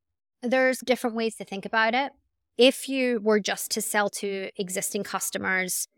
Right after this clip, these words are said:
this new thing, you could run it as, like, an appreciation sale or a V I P sale.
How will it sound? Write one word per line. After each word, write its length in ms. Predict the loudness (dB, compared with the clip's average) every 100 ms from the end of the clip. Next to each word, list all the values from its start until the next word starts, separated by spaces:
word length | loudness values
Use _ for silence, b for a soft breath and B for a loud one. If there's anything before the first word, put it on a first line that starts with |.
| -4
this 220 | -2 -2
new 200 | -4 -6
thing, 400 | -2 0 2 0 -2 _ _ -14
you 300 | -4 0 0
could 380 | 0 0 0 2
run 180 | 2
it 200 | 2 -2 -2
as, 260 | -2 -2 -6
like, 160 | -8
an 60 | -8
appreciation 880 | -6 -4 -4 -2 2 4 4 0 -2
sale 540 | 0 2 4 4 2 0
or 80 |
a 80 | -2
V 260 | -2 0 2
I 160 | 0 -2
P 200 | -4 -2
sale. 460 | 4 6 6 4